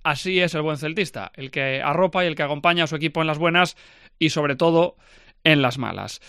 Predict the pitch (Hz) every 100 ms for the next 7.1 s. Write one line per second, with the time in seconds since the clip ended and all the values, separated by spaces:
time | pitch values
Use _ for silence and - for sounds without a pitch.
0 | - - - 214 208 190 - 165 254 254
1 | 220 190 185 180 208 220 214 165 - 202
2 | 190 196 170 156 202 180 - 190 156 147
3 | 220 240 254 269 - _ _ _ _ _
4 | - 147 143 143 170 135 113 - - 214
5 | 233 233 - - 202 190 156 170 175 160
6 | 143 160 - 160 165 147 - 151 143 147